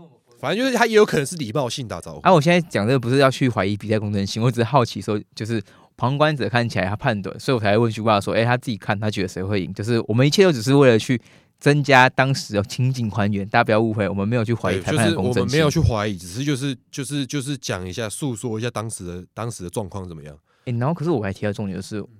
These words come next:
Speaker 2: 就是现在是不是等于说你自己看来，其实去各国家基本上都不会遇到水货，就是没有，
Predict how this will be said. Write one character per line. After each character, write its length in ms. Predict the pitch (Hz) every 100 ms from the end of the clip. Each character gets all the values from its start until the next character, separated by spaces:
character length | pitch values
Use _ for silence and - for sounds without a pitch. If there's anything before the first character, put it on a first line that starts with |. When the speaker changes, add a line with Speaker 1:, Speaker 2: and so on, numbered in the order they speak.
| _
Speaker 2:
就 100 | 160
是 100 | 160
现 200 | 170 175
在 120 | 156
是 120 | 143 139
不 60 |
是 80 | 127
等 140 | 110
于 60 | 98
说 120 | 110
你 120 | 110
自 80 | 95
己 80 | 127
看 160 | 123 104
来， 180 | 92 95 _ _
其 220 | - 147
实 240 | 156 - 120
去 220 | - 156
各 220 | - 156
国 160 | 110 104
家 200 | 107 104 - _ _ _ -
基 200 | 190 214
本 140 | 110
上 120 | 123
都 80 | 135
不 120 | 135 117
会 100 | 123
遇 100 | 127
到 80 |
水 260 | 113 - -
货， 180 | - 98
就 120 | 143
是 40 | 165
没 140 | 143
有， 180 | 135